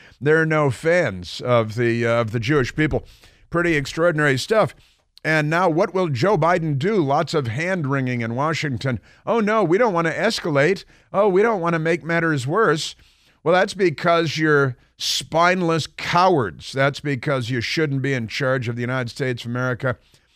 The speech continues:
and the American Armed Forces, the most powerful, the most, most lethal armed forces in the history of the world. And, uh, you guys are getting kicked around by, by schoolyard, toothless, inbred.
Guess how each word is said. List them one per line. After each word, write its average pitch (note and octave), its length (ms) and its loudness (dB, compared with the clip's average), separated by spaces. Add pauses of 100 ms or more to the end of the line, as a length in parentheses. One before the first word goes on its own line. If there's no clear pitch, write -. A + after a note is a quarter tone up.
(220)
and C#3+ 140 0
the D3 40 2
American D3 380 0
Armed C3+ 240 0
Forces, C#3+ 600 -4
the C3 100 -6
most A#2+ 260 -4
powerful, C3 460 0
the A#2+ 40 -4
most, B2+ 280 -2 (320)
most C#3+ 260 -2
lethal C#3+ 540 0
armed C#3 240 -2
forces C#3+ 580 -2 (420)
in C#3+ 140 0
the C3 120 0
history D#3 420 0
of B2 80 -2
the B2+ 80 0
world. D3+ 360 2 (360)
And, C#3 440 0
uh, C3+ 220 4
you E3+ 220 0
guys C#3 400 2
are C3+ 80 0
getting B2+ 320 -2
kicked E3+ 340 -4
around D3 380 0
by, C3+ 320 2 (400)
by C3+ 260 2
schoolyard, D3+ 960 0
toothless, D3 720 0 (100)
inbred. C#3+ 680 2